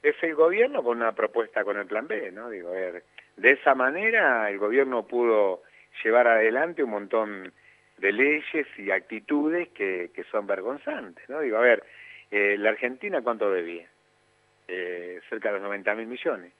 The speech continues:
eh, nueve, nueve mil millones, ahora ya debe cien mil, ¿eh? La deuda, la deuda y que se está generando. Eh, es muy difícil eso, eh,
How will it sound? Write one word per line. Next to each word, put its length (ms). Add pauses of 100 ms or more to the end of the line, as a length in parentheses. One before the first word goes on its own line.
(340)
eh, 240
nueve, 340
nueve 220
mil 160
millones, 280
ahora 220
ya 80
debe 200
cien 220
mil, 240 (1120)
¿eh? 240
La 140
deuda, 320 (160)
la 160
deuda 640 (560)
y 80
que 120
se 100
está 160
generando. 640 (640)
Eh, 680
es 80
muy 160
difícil 540
eso, 320 (640)
eh, 680